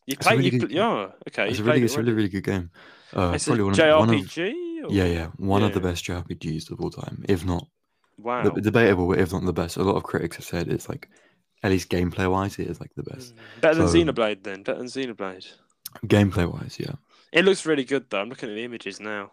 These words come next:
Speaker 1: Yeah, I, I've always known it to be some sort of cyberpunk-esque game, uh, from what I've seen. It's not cyberpunk, but it's cyberpunk-esque. And, like, it's got that sort of feel, anime sort of feel to it. And I do like anime, so let's go.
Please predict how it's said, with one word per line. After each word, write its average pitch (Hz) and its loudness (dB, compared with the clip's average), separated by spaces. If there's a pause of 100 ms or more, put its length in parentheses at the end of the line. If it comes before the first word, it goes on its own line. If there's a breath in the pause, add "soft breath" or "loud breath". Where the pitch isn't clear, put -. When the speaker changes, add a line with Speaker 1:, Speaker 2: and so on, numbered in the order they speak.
Speaker 1:
Yeah, 165 6
I, 170 6
I've 208 4
always 220 4
known 180 2
it 156 -10
to 156 -16
be 151 -8
some 139 -16
sort 131 -8
of - -20
cyberpunk-esque 139 -6
game, 165 -4 (180)
uh, 107 -8 (320)
from 127 -16
what 107 -6
I've 110 -18
seen. 127 -10 (220 loud breath)
It's 139 -16
not 190 0
cyberpunk, 170 4
but 120 -12
it's - -20
cyberpunk-esque. 120 -16 (480 soft breath)
And, 120 -20
like, 113 -14
it's 131 -20
got 101 -14
that - -20
sort 113 -12
of 117 -16
feel, 117 -2
anime 117 -2
sort - -10
of - -18
feel 110 -2
to - -6
it. 98 -4
And 131 4
I 165 6
do 208 6
like 196 4
anime, 185 -2
so 127 -6
let's 127 -8
go. 123 -6